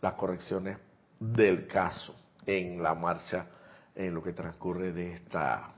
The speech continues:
de esta instrucción espiritual.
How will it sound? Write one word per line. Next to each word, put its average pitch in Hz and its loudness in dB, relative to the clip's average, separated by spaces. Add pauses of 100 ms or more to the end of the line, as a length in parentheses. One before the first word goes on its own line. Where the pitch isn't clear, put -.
(100)
de 87 -2
esta 85 4
instrucción 87 -4 (640)
espiritual. 98 8